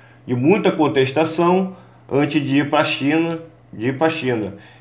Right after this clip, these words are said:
Esteve emprestado ao Grêmio, equipe na qual também não conseguiu se firmar ao ponto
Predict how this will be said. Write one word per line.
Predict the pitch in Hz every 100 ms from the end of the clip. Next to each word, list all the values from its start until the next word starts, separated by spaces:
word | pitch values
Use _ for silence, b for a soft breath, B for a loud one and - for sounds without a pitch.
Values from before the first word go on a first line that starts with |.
| B
Esteve | 117 - 139 143
emprestado | 147 135 135 123
ao | 156
Grêmio, | 139 156 147 143 139 -
equipe | 123 123 127 127
na | 127 123
qual | 123 120 120
também | 117 123 120 117 120
não | 120 151
conseguiu | 156 143 123 110 117
se | 143
firmar | 156 156 131 127 131 - B B B
ao | 120 120
ponto | - 135 143 147 123 117